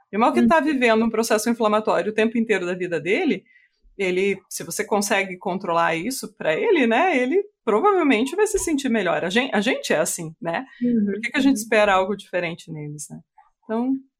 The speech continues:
Speaker 1: dá pra fa-, dá pra olhar muita coisa ainda.
Speaker 2: Sim, é, essa parte do, do bem-estar,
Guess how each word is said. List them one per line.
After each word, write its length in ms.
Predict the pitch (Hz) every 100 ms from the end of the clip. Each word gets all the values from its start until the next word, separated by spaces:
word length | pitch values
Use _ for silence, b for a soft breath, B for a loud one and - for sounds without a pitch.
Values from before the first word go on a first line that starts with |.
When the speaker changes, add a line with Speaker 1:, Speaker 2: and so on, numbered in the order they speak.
| _ _ _
Speaker 1:
dá 100 | 214
pra 140 | 226 247
fa-, 200 | - -
dá 120 | 233
pra 180 | 233 262
olhar 200 | 277 262
muita 280 | 302 359 415
coisa 380 | 302 185 165 175
ainda. 360 | 147 151 151 - B B B _
Speaker 2:
Sim, 360 | - 285 277 277 B -
é, 460 | 202 202 202 196 196 202 208 _
essa 260 | 214 220 240
parte 340 | 240 254 302
do, 520 | 220 - - 208 214
do 160 | 202 214
bem-estar, 500 | 220 233 - 240 254